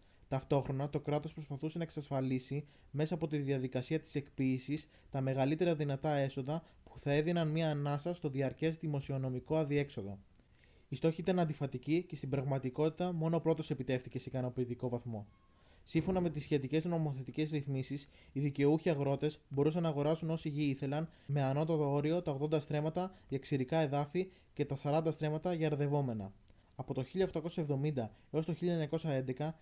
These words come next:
διανεμήθηκαν δύο εκατομμύρια εξακόσιες πενήντα χιλιάδες στρέμματα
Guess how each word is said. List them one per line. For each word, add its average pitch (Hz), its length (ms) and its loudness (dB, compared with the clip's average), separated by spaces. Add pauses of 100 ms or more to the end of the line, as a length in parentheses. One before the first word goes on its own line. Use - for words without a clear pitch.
(140)
διανεμήθηκαν 143 840 0 (240)
δύο 135 220 4
εκατομμύρια 151 680 2
εξακόσιες 147 440 -4
πενήντα 160 280 0
χιλιάδες 147 320 0
στρέμματα 143 560 -4